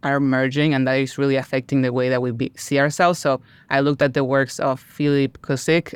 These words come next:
um, who explores transhumanism. So that's just one example. Um, right now, I've been also looking into this whole thing of, like, anti-design, bad taste, chaos dressing, and, and Dadaism and absurdism. Um, I've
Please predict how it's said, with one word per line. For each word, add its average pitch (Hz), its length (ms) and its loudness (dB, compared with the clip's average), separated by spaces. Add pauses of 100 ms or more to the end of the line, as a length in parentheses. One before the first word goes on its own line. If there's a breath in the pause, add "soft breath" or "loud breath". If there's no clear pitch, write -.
um, 131 280 0
who 131 300 -4 (120)
explores 131 600 -4
transhumanism. 196 1040 0
So 156 100 0
that's 147 120 2
just 156 180 -4
one 147 120 2
example. 135 680 -2 (400 loud breath)
Um, 139 580 2 (320)
right 151 340 2
now, 147 340 2
I've 143 120 2
been 143 140 2
also 143 340 -2 (100)
looking 143 380 0
into 139 220 2
this 135 160 0
whole 139 220 0
thing 139 260 0
of, 139 100 -2
like, 139 220 0
anti-design, 143 880 0
bad 127 340 0
taste, 143 600 -2
chaos 143 400 0
dressing, 139 520 0
and, 131 140 0
and 139 180 0
Dadaism 143 760 2
and 127 200 -6
absurdism. 147 840 0 (520 loud breath)
Um, 156 680 0 (460 soft breath)
I've 156 440 2